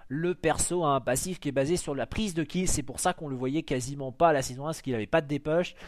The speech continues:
Euh, et surtout qu'il avait, euh, il avait, euh, bah, un passif qui servait à rien. Parce que, euh, si vous n'arrivez pas à prendre deux kills, bah, votre passif sert pas à grand chose. Euh, et là, c'est le cas. Euh, Funballer qui ne prend aucun kill avec son Chabalenke. Donc,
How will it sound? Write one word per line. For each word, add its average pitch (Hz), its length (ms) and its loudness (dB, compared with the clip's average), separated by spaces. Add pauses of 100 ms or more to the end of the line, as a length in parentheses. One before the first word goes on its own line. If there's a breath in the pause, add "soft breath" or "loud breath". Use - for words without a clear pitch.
(300 loud breath)
Euh, 120 560 2
et - 80 0
surtout 175 300 -6
qu'il 143 180 -2
avait, 143 280 2
euh, 107 440 0 (140)
il 131 120 -2
avait, 147 280 0
euh, 110 180 0
bah, 107 160 0
un 135 60 2
passif 190 360 0
qui - 120 -8
servait 139 260 4
à 170 80 8
rien. 202 240 2
Parce 127 160 -10
que, 127 80 -4 (320 loud breath)
euh, 117 280 0
si 151 120 -2
vous 147 60 -6
n'arrivez 151 280 4
pas 147 120 6
à 139 60 4
prendre 147 220 -4
deux 147 120 0
kills, 196 320 0
bah, 139 180 6
votre 139 280 -4
passif 151 420 -2
sert - 200 -6
pas 151 140 2
à 143 80 2
grand 139 160 -6
chose. 185 320 -2 (480 loud breath)
Euh, 117 480 0
et 151 140 2
là, 196 100 8
c'est 151 160 2
le 143 60 -2
cas. 170 320 6 (100)
Euh, 117 320 -2
Funballer 143 600 0
qui 143 120 -8
ne 139 120 -2
prend 202 300 0
aucun 160 360 -4
kill 214 200 -2
avec 139 200 0
son 139 160 -12
Chabalenke. 127 640 -2
Donc, 170 360 -4